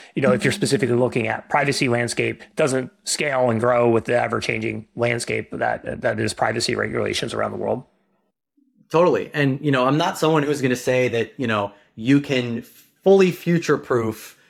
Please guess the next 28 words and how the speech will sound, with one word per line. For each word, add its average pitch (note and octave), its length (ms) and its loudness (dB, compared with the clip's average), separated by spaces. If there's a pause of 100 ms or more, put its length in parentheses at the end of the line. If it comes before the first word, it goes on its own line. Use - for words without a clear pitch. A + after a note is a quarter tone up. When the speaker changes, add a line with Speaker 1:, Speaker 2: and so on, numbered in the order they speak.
(120)
Speaker 2:
you C3+ 120 0
know, A#2 220 4
based B2 340 -2
on, A#2 460 0
you C3+ 100 0
know, G#2 280 0
a-, A2+ 320 -2
any D#3 180 4
kind C3 300 -4
of A2+ 280 0 (140)
R C#3+ 160 2
F C#3 180 -2
P B2+ 200 2
criteria A#2+ 640 2
or A2+ 160 2
vendor A#2+ 300 0
selection A2+ 440 -4
process, G#2 580 -8 (340)
but B2+ 260 -2
you C#3+ 140 0
should G3+ 560 2 (180)
have D#3 320 -4
that B2 240 0
wide B2 320 0
net A#2+ 280 0
so - 120 -6
you A#2+ 200 -4
know B2 540 2